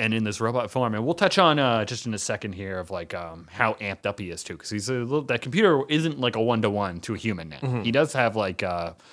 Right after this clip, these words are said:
Speaker 1: more advanced processes going on.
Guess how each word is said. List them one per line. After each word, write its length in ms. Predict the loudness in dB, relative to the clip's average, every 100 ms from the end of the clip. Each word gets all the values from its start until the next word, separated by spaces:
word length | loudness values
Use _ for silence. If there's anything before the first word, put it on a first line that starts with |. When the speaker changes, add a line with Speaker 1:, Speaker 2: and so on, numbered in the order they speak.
| -20 -20 _ -4
Speaker 1:
more 440 | 0 4 4 4
advanced 340 | 2 -4 -6
processes 540 | -4 -2 -4 -8 -10 -8
going 260 | -10 -10
on. 220 | -12 -14